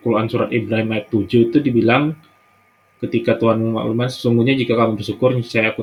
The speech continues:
tambah nikmat kepadamu. Tapi jika kamu mengingkari nikmatku, maka azabku akan sangat berat." Jadi bagi kamu yang misalnya butuh lebih banyak uang, butuh lebih banyak kesehatan, ya bersyukur dulu terhadap uang sekarang dan kesehatan sekarang.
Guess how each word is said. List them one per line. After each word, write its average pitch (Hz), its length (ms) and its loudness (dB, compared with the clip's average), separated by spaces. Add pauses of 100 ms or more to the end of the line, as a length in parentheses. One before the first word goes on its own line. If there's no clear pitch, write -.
tambah 104 320 -4
nikmat 127 400 -4
kepadamu. 104 560 -2
Tapi 107 400 -2
jika 107 80 -2
kamu 104 240 -4
mengingkari 104 480 -2
nikmatku, 104 320 -6
maka 113 320 0
azabku 104 320 -2
akan 101 320 -4
sangat 98 240 -6
berat." 98 220 -8 (640)
Jadi 123 80 2
bagi 131 240 4
kamu 117 320 2
yang 113 160 2 (400)
misalnya 123 480 -2 (480)
butuh 127 400 -2
lebih 117 160 -2
banyak 110 320 0
uang, 117 400 0
butuh 107 240 -4
lebih 104 160 -6
banyak 104 240 -2
kesehatan, 107 320 -2
ya 127 80 2
bersyukur 117 400 0
dulu 139 240 6
terhadap 113 480 0
uang 101 320 0
sekarang 110 400 -4
dan 117 160 -4
kesehatan 104 400 -6
sekarang. 110 420 0